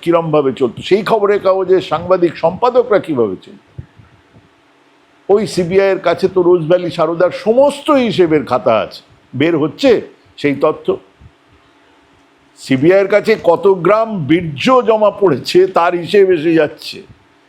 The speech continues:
কিন্তু কত টাকার বিজ্ঞাপন পেয়েছে সেই খাতা তাদের কাছে আছে, সেটা বেরোচ্ছে না, কারণ নিজেদের খবর কে ছাপবে, কারা কারা পেয়েছিলেন সেই বিজ্ঞাপন।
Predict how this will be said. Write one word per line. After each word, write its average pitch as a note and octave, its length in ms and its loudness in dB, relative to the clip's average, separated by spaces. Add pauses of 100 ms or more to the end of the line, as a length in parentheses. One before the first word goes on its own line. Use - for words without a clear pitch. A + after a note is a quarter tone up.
(360)
কিন্তু D#3 440 2 (360)
কত C#3+ 220 0
টাকার A3 400 2
বিজ্ঞাপন G#3 880 -2
পেয়েছে C#3 760 0 (600)
সেই D#4 320 2
খাতা A#3+ 400 0
তাদের B3+ 320 2
কাছে G#3 320 2
আছে, C#3+ 220 -2
সেটা G3 300 0
বেরোচ্ছে G3 440 0
না, F#3+ 60 -14 (200)
কারণ C4 260 -2
নিজেদের B3 340 2
খবর G3+ 280 0
কে A#3 160 -4
ছাপবে, - 340 -4 (600)
কারা G#3+ 220 0
কারা C#4 200 0
পেয়েছিলেন D#3+ 520 -2
সেই C#3+ 120 -4
বিজ্ঞাপন। C#3+ 460 -4